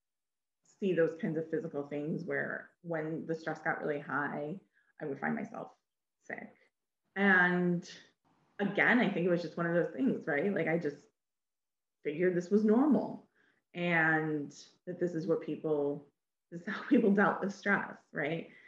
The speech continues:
Um, we just, you know, now I kind of think about this and even saying it, it's sort of like, how did I think that, right? Like, I was, I was an intellectual, I knew better. And yet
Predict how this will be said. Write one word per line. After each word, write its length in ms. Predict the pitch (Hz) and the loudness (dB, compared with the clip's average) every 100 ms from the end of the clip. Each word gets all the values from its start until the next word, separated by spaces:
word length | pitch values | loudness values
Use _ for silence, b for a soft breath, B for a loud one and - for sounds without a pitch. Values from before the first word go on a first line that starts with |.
| B B - | B B 0
Um, 460 | 175 165 151 143 - | 2 2 0 -6 0
we 100 | 208 | 2
just, 300 | 208 190 - - _ _ _ _ _ _ _ _ | 6 4 4 -10 _ _ _ _ _ _ _ _
you 120 | 196 208 | 2 2
know, 120 | 214 | 6
now 380 | 208 202 226 202 | 8 8 8 6
I 80 | |
kind 220 | 170 175 160 | 4 2 0
of 60 | |
think 140 | 170 165 | -2 0
about 200 | 156 156 | 0 0
this 160 | 160 | -4
and 100 | 170 | -2
even 240 | 160 160 - | -2 -4 0
saying 320 | 285 302 226 | 0 4 4
it, 180 | 156 - | 4 0
it's 220 | 170 175 | -2 -2
sort 140 | 190 180 | 0 0
of 120 | 180 | 2
like, 300 | 160 156 - _ _ _ _ _ _ | 2 0 -4 _ _ _ _ _ _
how 240 | - - 302 | -8 -4 -2
did 160 | 277 | 2
I 100 | 233 196 | 2 2
think 260 | 254 294 - | 2 0 0
that, 180 | - - - | -10 -14 -10
right? 220 | 165 226 269 | 0 0 2
Like, 160 | 208 | 2
I 40 | 233 | 4
was, 300 | 233 254 240 - | 6 4 4 0
I 80 | 202 | 2
was 160 | 208 175 | 4 2
an 140 | 170 | 2
intellectual, 600 | 202 208 240 254 202 143 | 2 2 -2 -2 -2 -2
I 100 | 160 | 2
knew 200 | 196 277 | 4 6
better. 440 | 254 156 143 143 B B B _ | 6 4 2 0 B B B _
And 160 | 208 202 | 6 6
yet 360 | 170 156 - | 6 4 0